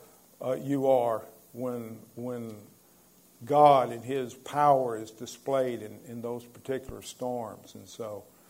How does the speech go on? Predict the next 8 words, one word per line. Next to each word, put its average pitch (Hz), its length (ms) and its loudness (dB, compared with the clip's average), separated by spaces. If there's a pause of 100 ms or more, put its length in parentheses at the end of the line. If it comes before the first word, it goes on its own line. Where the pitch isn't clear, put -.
(580)
uh, - 220 -12
it's 123 160 -8
always 139 420 2
a 117 60 -10
time 127 360 -4
of 107 120 -8
reflection. 120 720 -2
But 113 240 -6